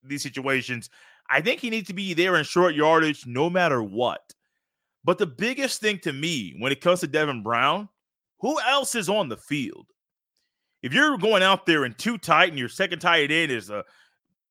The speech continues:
is an offensive lineman who's disguised in an eligible receiver number, okay, cool. Luke Montgomery, Te-, uh, Tegro, Tishabola, whoever it might be. And then you bring in,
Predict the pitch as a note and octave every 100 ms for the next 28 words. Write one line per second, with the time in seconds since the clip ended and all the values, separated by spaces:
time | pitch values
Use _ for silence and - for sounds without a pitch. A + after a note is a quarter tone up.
0 | _ _ D#3 C3 C3 E3 D#3+ D3 A2 C3+
1 | E3+ D3 B2 A2+ - D3 C#3+ B2 - D#3+
2 | D#3 D3 C3+ A#2 G2+ D3+ D#3+ B2 B2+ B2
3 | - _ _ C3 F#3 E3+ A#2 G#2+ C#3 F3
4 | B2+ A2+ - F#3 F#3+ D3 B2+ - F3 C3+
5 | F2 - _ _ _ _ - D3+ D#3+ C#3+
6 | D3+ C3 D3 D3+ C3 G#2 E2+ - _ _
7 | _ C#3 - C#3 A2+ G2 F3+ E3 A#2+ G2+
8 | F2+ _ _ E3+ - C3+ D#3+ A#2+ B2+ -
9 | - D#3 D#3+ F3+ C3+ D3+ C#3 A#2 D3+ D3+
10 | A2+ _ _ _ C3 D#3+ F3+ E3 F3 E3+
11 | D#3+ E3 E3 D#3+